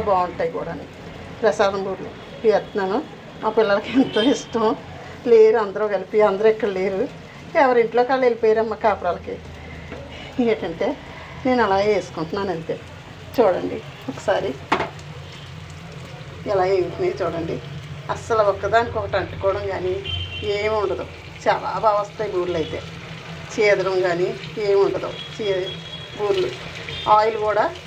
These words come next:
తక్కువగానే లాగుద్ది ఇలాగా రుబ్బుకుంటేనే, లేకపోతే ఆయిల్ ఎక్కువ లాగేస్తుంది మామూలుగా అయితే. అలా పిండి కలుపుకుంటే ఆయిల్ లాగుద్ది,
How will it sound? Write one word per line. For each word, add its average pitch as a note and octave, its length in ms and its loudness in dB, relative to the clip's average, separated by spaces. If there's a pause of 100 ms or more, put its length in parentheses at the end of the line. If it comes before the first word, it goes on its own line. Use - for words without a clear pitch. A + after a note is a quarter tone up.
(200)
తక్కువగానే A3 560 2
లాగుద్ది F3+ 440 0 (240)
ఇలాగా G3+ 320 2 (540)
రుబ్బుకుంటేనే, F3 600 -2 (600)
లేకపోతే A3 200 4 (120)
ఆయిల్ G#3+ 260 2
ఎక్కువ G3+ 280 -2
లాగేస్తుంది E3+ 540 -4 (240)
మామూలుగా F#3+ 420 4
అయితే. E3+ 220 -6 (1700)
అలా G#3 140 4 (100)
పిండి A3+ 280 -2
కలుపుకుంటే G3 460 2 (500)
ఆయిల్ G#3 260 6
లాగుద్ది, G3 400 0